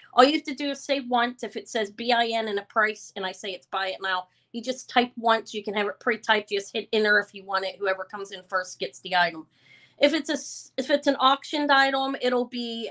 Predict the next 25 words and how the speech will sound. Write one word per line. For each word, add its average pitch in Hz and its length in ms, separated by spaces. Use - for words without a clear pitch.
if 240 160
it's 254 200
under 285 240
fifty 285 340
dollars, 240 400
I 214 100
do 208 160
two 226 200
dollar 214 300
increments. 196 960
If 208 180
it's 196 220
over 214 240
fifty, 196 400
it's - 140
five 180 340
dollars. 180 520
And 202 100
it - 80
stays 196 340
that 185 200
way 180 120
until 175 260
it - 60
sells. 254 560